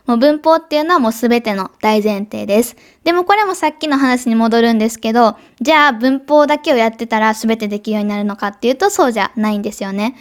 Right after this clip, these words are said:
文法知識が入った状態で、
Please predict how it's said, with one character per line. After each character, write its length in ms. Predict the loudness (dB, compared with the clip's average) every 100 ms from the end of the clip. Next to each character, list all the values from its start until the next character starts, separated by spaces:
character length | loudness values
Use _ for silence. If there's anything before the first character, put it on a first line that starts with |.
| -18 _ 0
文 240 | 2 2 2
法 180 | 2
知 140 | 2 -2
識 260 | -4 -4
が 100 | -4
入 200 | -2 -4
っ 60 | -4 -4
た 140 | -4
状 240 | -2 -2
態 300 | -2 -4 -4
で、 280 | -2 -4 -4